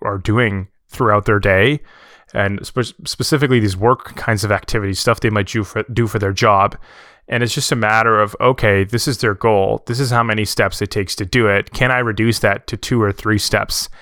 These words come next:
Can I reduce this from an eight-hour time that it takes them to do it, four-hour time, into, like, two minutes, right?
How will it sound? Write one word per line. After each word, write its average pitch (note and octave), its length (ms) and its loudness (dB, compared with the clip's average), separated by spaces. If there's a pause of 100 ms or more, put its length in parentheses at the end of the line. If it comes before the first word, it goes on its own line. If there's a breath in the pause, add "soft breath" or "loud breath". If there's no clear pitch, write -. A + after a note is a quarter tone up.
(240 soft breath)
Can C#3 160 -2
I C#3+ 60 2
reduce A#2+ 400 0
this A#2 220 0
from G#2+ 220 -4
an G#2 160 -2
eight-hour A#2+ 500 2
time G#2+ 400 0
that G#2+ 120 2
it G#2 80 0
takes A2 200 -2
them G#2+ 160 -4
to A2+ 100 -4
do G#2 240 2
it, G2+ 100 2
four-hour A2+ 460 2
time, G#2 420 0
into, G#2 220 -8
like, G2+ 240 -4
two A2 120 -4
minutes, - 520 -4
right? G#2 260 0